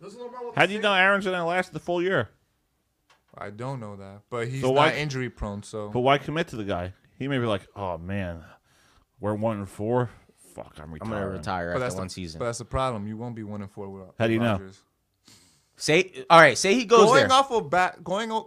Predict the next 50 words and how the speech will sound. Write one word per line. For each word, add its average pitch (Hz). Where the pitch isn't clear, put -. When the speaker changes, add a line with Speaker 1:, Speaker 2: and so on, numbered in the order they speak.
Speaker 3:
going 175
off 175
of 135
past 139
seasons. 131
Speaker 2:
He 196
was 196
Speaker 4:
I'm 196
Speaker 2:
one 226
and 214
three 180
Speaker 3:
there 214
is 220
Speaker 2:
with 208
the 202
Speaker 3:
no, 233
Speaker 2:
Packers. 226
Speaker 3:
there 165
is 175
no 208
reason 185
to 180
believe 143
that 131
Speaker 2:
He -
Speaker 3:
he 220
Speaker 2:
was 220
Speaker 3:
is 175
not 156
Speaker 2:
one 254
Speaker 3:
going 254
Speaker 2:
and 226
Speaker 3:
to 151
Speaker 2:
th-, -
Speaker 4:
I'm 127
Speaker 2:
he 165
Speaker 4:
gonna 185
Speaker 2:
was 208
one 202
and 254
three 226
with 220
the 180
Packers 214
with 156
the 165
same 220
core 208
of 175
receivers. 170